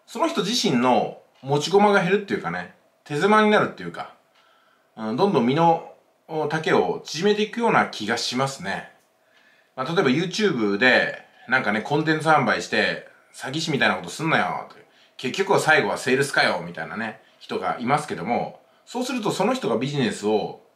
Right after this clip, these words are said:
インターネットでしようとするときに、「結局最後はセールスかよ」みたいなね。自分で言って言葉に自分の行動が制限されて、手詰まりになっちゃうみたいなこともありますしね。プロダクトローンチを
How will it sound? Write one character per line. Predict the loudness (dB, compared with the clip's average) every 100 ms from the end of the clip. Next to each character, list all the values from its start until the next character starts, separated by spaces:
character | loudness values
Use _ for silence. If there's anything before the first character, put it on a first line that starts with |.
| -10
イ |
ン | -2
タ | 0
ー | 0
ネ |
ッ | -2
ト | -8
で | -10
し | -6
よ | -6
う |
と | -6
す | -10
る |
と | -12
き | -6
に、 | -4 -4 -8 -18 -20 -20 -10
「結 | -8 -6
局 | -4 -2
最 | 2 4 4
後 | 2
は | 0 -2 -14 _
セ | -10 0
ー | 2
ル | 2
ス | 2
か | 2 2
よ」 | 0
み | -6
た | -12
い | -14
な |
ね。 | -16 -16 _ _ _ _ _
自 | -6
分 | 0 2
で | 2
言 |
っ | 2
て | 2
言 | 4 4
葉 | 2
に | 0 -2 -6
自 | -4
分 | 0
の | 2
行 | 2 0
動 | 2
が | 0
制 | 0 2
限 | 2
さ | 0 -4
れ |
て、 | -4 -2 -2 -6 _ _ _ _ _ _ _ _
手 | 0
詰 | 4
ま | 4
り | 2
に |
な | -4
っ |
ち | -12
ゃ | -12
う |
み | -12
た | -12
い |
な | -12
こ |
と | -10
も | -10
あ |
り | -6
ま | -6
す | -8
し | -10
ね。 | -10 -10 _ _ _ _ _ _ _ _ _ _
プ | -4
ロ | 2
ダ | 2
ク | 4
ト | 4
ロ | 4
ー |
ン |
チ | 2 2
を | 0 0 -8